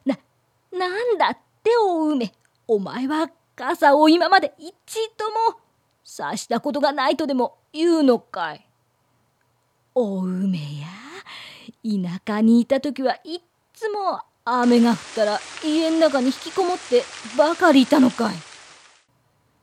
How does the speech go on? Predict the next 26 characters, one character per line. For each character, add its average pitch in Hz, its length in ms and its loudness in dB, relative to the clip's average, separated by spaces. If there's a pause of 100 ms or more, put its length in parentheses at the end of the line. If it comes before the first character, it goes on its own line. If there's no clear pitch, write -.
(360)
何 233 600 8
を 339 40 4 (380)
お - 40 -2
か 226 160 0
み 233 100 -2
さ 202 120 -6
ん - 20 -4
は 208 120 0 (140)
バ 208 280 2
カ 208 200 -4
な 254 140 2
こ 330 160 -10
と 440 240 -2
を - 20 -2
言 262 160 -6
い 202 60 -8
出 185 100 -8
す 175 140 -18
ん 151 160 -18
だ。 160 180 -18 (720)
お 302 120 -4
ら 427 80 -2
は 220 440 0
百 226 160 -6
姓 - 580 -4 (320)
だ 494 60 0